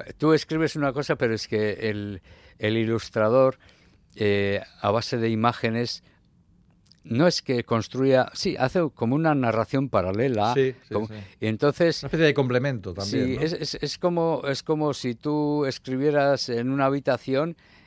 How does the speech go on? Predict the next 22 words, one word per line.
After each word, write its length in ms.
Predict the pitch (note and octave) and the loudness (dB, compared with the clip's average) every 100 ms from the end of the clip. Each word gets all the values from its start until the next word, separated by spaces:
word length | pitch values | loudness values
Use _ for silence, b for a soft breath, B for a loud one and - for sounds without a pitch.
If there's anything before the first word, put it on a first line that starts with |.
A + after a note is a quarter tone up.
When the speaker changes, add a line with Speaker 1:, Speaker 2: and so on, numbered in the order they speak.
| - | -8
Speaker 1:
y 220 | A#2+ B2 | -2 2
el 160 | A#2 | 4
otro, 280 | A2+ A#2 E3+ | 2 2 -2
pues, 260 | F#3+ B2+ - | -2 -4 -4
te 140 | G#2+ | -8
pinta 320 | F#2 G2+ A2+ | -8 -6 -6
to-, 200 | A2 D3 | -4 -6
todo 200 | B2 B2 | -4 -4
el 100 | G#2 | -2
edificio, 680 | F#2 F2 - D#3 - C3+ D#3 b b b - | -4 -6 -8 -8 -4 -2 -2 b b b -10
y 80 | |
entonces 380 | G2+ C3 B2+ - - - | -8 -4 -6 -8 -18 -20
las 380 | - A2+ G#2+ G2+ | -14 -4 -4 -4
perspectivas, 840 | - G#2 - A2 - B2 D3 D#3+ - b b _ | -4 -4 -4 -8 -6 -2 -2 -2 -10 b b _
pues, 440 | - G2+ - - - | -8 -6 -6 -10 -10
pues, 220 | - F#2 | -12 -10
son 400 | - - - B2 | -12 -16 -6 -4
mucho 240 | B2 C3+ A#2+ | -2 -4 -6
más 200 | F#2+ - | -6 -6
amplias, 440 | G2 - E2+ D2+ | -8 -8 -12 -10
¿no? 80 | G2 | -14
Speaker 2:
Ujú. 380 | B2 F#2 F2 | -12 -14 -14